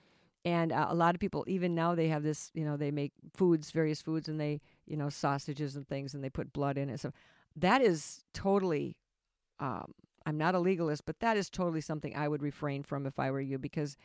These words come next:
it's a very strong, um, command in the, in the Old Testament. And of course, it goes back to the precious life. The life of the flesh is in the blood. And then he says, um, in, in chapter seventeen, verse seven, he says something very interesting. He says,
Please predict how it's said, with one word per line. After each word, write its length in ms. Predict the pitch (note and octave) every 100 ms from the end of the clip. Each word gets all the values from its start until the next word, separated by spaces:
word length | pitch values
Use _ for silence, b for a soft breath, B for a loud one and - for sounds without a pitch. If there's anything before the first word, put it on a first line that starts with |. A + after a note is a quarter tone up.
| b b
it's 160 | F3 -
a 40 |
very 280 | D3+ F3 E3
strong, 560 | - - E3 D#3 D#3 - _ _ _ D3+
um, 320 | C#3+ C#3 C#3+
command 380 | - D#3+ D3+ D3
in 160 | - D#3
the, 160 | D3
in 120 | - D3
the 100 | C#3
Old 140 | B2+
Testament. 520 | - C3+ - D3 B2 b b b b
And 120 | G3
of 60 | G3
course, 340 | C4 A3+ F#3+ -
it 120 | G3
goes 260 | F#3 F#3+ D#3
back 380 | F#3+ F#3+ B3
to 100 | -
the 100 | E3
precious 640 | D#3+ - F#3 F#3 - E3 - b b
life. 540 | E3 F3+ G#3 D3 - - _ _ -
The 100 | E3
life 400 | E3+ F3+ F3+ -
of 140 | D#3
the 80 | D#3
flesh 320 | - D#3 C#3+
is 100 | D3+
in 80 | D#3
the 80 | C#3+
blood. 220 | E3+ E3
And 160 | E3 E3
then 140 | A3+
he 100 | C4+
says, 500 | E3 - D3+ D3+ D3 -
um, 300 | D3+ D3 D3 b b b -
in, 220 | E3+ D#3+ -
in 140 | D#3
chapter 340 | D3 E3+ C#3+ D3
seventeen, 400 | - D3+ D3+ C#3+
verse 180 | C#3+
seven, 240 | - G#3+ G#3+
he 80 | D3
says 180 | D3
something 340 | D3 E3 D#3 C#3
very 280 | D3+ A3 A#3+
interesting. 680 | F#3 F#3 D3+ D3+ - D#3
He 120 | D3 D3
says, 320 | - D3+